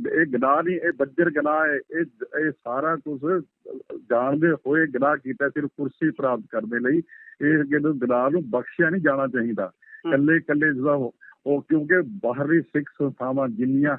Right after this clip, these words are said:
Speaker 1: ਹੈ ਨੇ, ਉਹਨਾਂ ਨੇ ਤਾਂ ਇੱਥੇ ਤੱਕ ਵੀ ਅਕਾਲ ਤਖਤ ਦੇ ਜਥੇਦਾਰ ਨੂੰ ਬੇਨਤੀ ਕੀਤੀ ਹੈ ਕਿ "ਸਿੰਘ ਸਾਹਿਬ, ਇੱਕ ਫਾਸਕ ਫੈਸਲਾ ਹੋਵੇ, ਇਹਨੂੰ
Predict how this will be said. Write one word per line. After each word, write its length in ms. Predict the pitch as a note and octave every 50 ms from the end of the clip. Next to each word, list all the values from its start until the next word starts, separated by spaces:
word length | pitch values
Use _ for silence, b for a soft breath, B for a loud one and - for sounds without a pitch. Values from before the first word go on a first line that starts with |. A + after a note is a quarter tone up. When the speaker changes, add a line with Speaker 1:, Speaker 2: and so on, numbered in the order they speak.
| - A2+
Speaker 1:
ਹੈ 140 | A#2 A#2+ B2
ਨੇ, 140 | C#3 D3
ਉਹਨਾਂ 400 | D3+ C#3+ - C#3+ C#3 C#3+ D3 D3+
ਨੇ 100 | D3 D3 C#3+
ਤਾਂ 140 | B2+ D3+ C#3+ - - B2+
ਇੱਥੇ 240 | A#2+ - - - D3
ਤੱਕ 200 | - D3 C3 - -
ਵੀ 180 | C3+ C#3+ C#3+ C3+
ਅਕਾਲ 260 | B2+ - A#2+ A#2+ A#2
ਤਖਤ 280 | A2+ - B2 A2+ - C3+
ਦੇ 60 | C3
ਜਥੇਦਾਰ 380 | A#2+ A2+ A2+ A#2 A#2 A#2 A#2
ਨੂੰ 180 | A#2+ B2+ B2 A2
ਬੇਨਤੀ 360 | G2+ A2+ A#2 A2 G#2 - A#2
ਕੀਤੀ 340 | G2 A2+ G#2+ - B2 B2 C3+
ਹੈ 80 | C#3 C#3 - B B B B B B B
ਕਿ 140 | - D#3 D#3
"ਸਿੰਘ 280 | - - C3+ C#3+ D3+ D#3+ C#3+
ਸਾਹਿਬ, 300 | D3 C#3+ D#3 E3 D#3+ D#3+
ਇੱਕ 140 | - -
ਫਾਸਕ 500 | - - _ - - B2+ C3 C3+ - C#3
ਫੈਸਲਾ 400 | C#3 - B2 A#2+ A#2+ A2+ A#2 B2
ਹੋਵੇ, 340 | A#2+ A2+ A2 A2+ C3+ C#3+ D3 - -
ਇਹਨੂੰ 260 | C#3 C#3+ D#3 D#3+ D3+